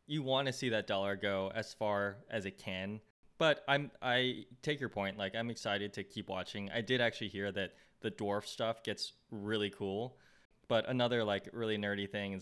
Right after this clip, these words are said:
when I was watching episode one, the, some of the dialogue and the writing just was not working for me. And it felt like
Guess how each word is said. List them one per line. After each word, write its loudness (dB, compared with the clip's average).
when 2
I 8
was 4
watching 0
episode -2
one, 0
the, 2
some -2
of -2
the 0
dialogue 0
and -2
the 0
writing -2
just -4
was -2
not 2
working -2
for -10
me. -8
And 0
it -4
felt 0
like 0